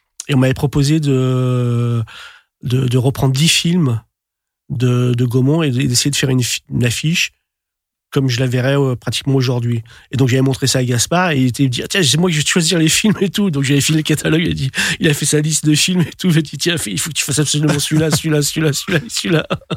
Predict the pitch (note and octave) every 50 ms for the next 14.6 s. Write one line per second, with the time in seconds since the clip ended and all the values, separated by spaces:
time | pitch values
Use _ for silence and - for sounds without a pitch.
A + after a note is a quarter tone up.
0 | - _ - - - - _ _ - - _ - - G#3+ A3 B3+ F3+ D3 C3+ E3
1 | D3 - F#3 A3 D#3+ D#3+ D#3 D#3+ D#3 D3+ D#3 D#3+ D#3 D3 D3 - E3 D3+ D#3 D3
2 | D#3 D3+ D3 D3 D3+ C#3 - F3+ E3 D3 D3+ E3 G3+ G#3+ D3 - _ - C#3 C3
3 | C3 - E3 E3 - - D#3+ D3 F3 D#3+ D#3+ D#3+ D#3 C#3+ C#3+ C#3+ - - D#3+ D3+
4 | D3 E3 F3 F#3+ G3+ G#3 G#3+ G#3+ F#3+ - - - - _ _ _ _ _ _ _
5 | _ _ _ _ _ _ _ _ _ _ _ _ _ - - - _ - - A#2+
6 | A#2+ A#2+ A#2 A#2 A#2 A#2 A#2 A2+ G#2+ G#2+ G#2 G#2 G#2+ A2 - - - - - -
7 | - - - - - - - F3 - - - - - - - - _ _ _ _
8 | _ _ _ _ _ _ _ _ - - - - - - _ _ _ - - -
9 | - - G3 - - E3 - - D#3 D3 C#3 - - C3+ - - B2+ A#2+ - C3+
10 | B2+ A#2 - _ _ _ _ _ _ _ _ _ _ _ _ - - - - -
11 | - _ _ _ _ _ - - - - - - - - _ _ _ _ _ _
12 | _ _ _ _ _ _ _ _ _ _ - A#2+ C3 D3 D3+ - - D3 C#3 D3+
13 | F#3 F#3+ F#3+ G3 G#3 - - - _ - C#3+ C3 - - D#3+ D3+ D#3+ D3+ - D#3
14 | D3 - - D#3 - - D3+ D3+ D#3+ F3 G3 A3